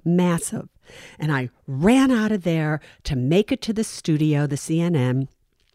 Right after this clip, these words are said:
building, go up to the seventh floor, and now I'm sitting on stage with Larry. And K T is in the green room. And we're about to begin, and Larry would always do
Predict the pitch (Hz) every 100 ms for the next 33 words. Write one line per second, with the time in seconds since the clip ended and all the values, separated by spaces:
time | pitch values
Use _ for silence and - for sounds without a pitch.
0 | _ - 156 156 147 151 147 - - -
1 | 143 139 - 202 - 226 202 - 165 156
2 | 175 - - 135 120 123 120 139 - -
3 | _ 165 165 175 202 208 202 - - 139
4 | 143 - 202 202 202 160 170 165 - 147
5 | 143 143 - 135 135 - - 139 127 120
6 | 123 151 _ _ - - - _ 190 185
7 | 175 170 170 _ - - 196 180 - 302
8 | 262 208 185 185 _ - 175 170 - 156
9 | 143 135 131 _ - 143 131 123 120 113
10 | 131 - _ _ _ _ - - 156 151
11 | 143 131 170 185 - 180 190 - 196 196
12 | 156 143 156 175 180 180 143 - 160 170
13 | - 160